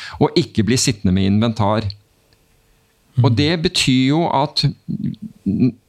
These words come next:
Speaker 1: når de kjøper noe, altså når en high frequency trader kjøper noe, så, så ønsker han å kvitte seg med det, gjerne på et millisekund, men de har i hvert fall ikke tenkt å ta det med over natt, eh, s-, som beholdning.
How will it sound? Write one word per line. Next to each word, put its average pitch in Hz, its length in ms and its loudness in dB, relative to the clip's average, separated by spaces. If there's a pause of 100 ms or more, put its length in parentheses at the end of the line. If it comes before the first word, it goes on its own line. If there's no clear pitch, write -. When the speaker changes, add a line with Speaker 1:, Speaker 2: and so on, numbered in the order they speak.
Speaker 1:
når 127 320 2
de 143 160 2
kjøper 131 400 0
noe, 175 160 2
altså 131 160 0
når 127 400 2
en 131 160 2
high 117 160 0
frequency 107 400 0
trader 123 240 2
kjøper 120 300 0
noe, 143 100 2
så, 135 160 0
så 135 160 0
ønsker 110 300 0
han 107 100 2
å 117 60 -2
kvitte 107 260 0
seg 90 240 0
med 104 180 2
det, 123 140 0
gjerne 101 240 0
på 110 160 0
et 110 80 -2
millisekund, 107 720 2
men 131 140 2
de 123 80 0
har 117 100 -2
i - 0 -
hvert 110 160 -2
fall 101 140 2
ikke 117 100 -2
tenkt 107 240 0
å 120 80 0
ta 120 160 0
det 87 80 0
med 98 80 2
over 101 240 0
natt, - 300 -4 (400)
eh, 131 180 4
s-, - 240 -2
som 104 240 2
beholdning. 120 600 0